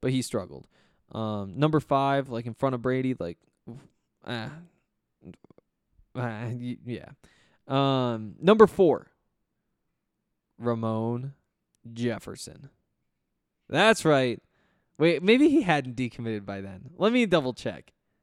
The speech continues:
Okay, I double checked. I was gonna say some terrible things. Um, then I realized Ramon Jefferson actually commit, uh, decommitted two days later. So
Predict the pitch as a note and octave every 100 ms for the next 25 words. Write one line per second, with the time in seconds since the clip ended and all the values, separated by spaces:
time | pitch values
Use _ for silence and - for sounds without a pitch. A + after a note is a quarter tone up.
0 | _ _ _ _ _ _ _ _ _ -
1 | C#3+ C3+ A#2+ C#3+ C3+ A#2 A2 G#2 - _
2 | _ - C#3 E3 C#3+ C#3+ B2+ C3 B2+ A#2
3 | - A#2+ A#2+ A2 A2 G#2+ G#2 G#2+ - _
4 | _ _ _ - A2+ A2 G#2+ G#2 - C3+
5 | C#3 B2 A2+ G#2+ G#2 G2+ - - B2 C3
6 | C#3 B2+ B2+ A#2+ A#2+ A#2+ A2+ A2+ A#2 A2+
7 | - A#2 A#2 - A#2 A#2 B2+ A2+ A#2 A2+
8 | G#2 - A#2 G2+ F#2+ - - - - _
9 | _ _ _ - - -